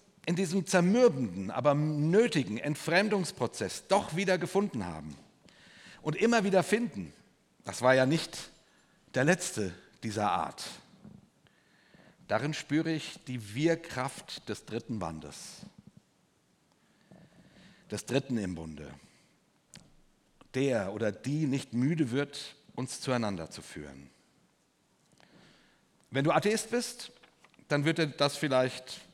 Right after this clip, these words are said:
naja, komisch vorkommen. Und das darf es ruhig, kein Problem. Für mich ist das immer wieder neu Aufleben und Vertiefen meiner Liebe zu meiner Frau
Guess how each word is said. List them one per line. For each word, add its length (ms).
naja, 380
komisch 460
vorkommen. 520
Und 80
das 100
darf 200
es 160
ruhig, 340
kein 140
Problem. 480
Für 180
mich 220
ist 160
das 100
immer 360
wieder 440
neu 380
Aufleben 720
und 100
Vertiefen 720
meiner 260
Liebe 400
zu 140
meiner 220
Frau 580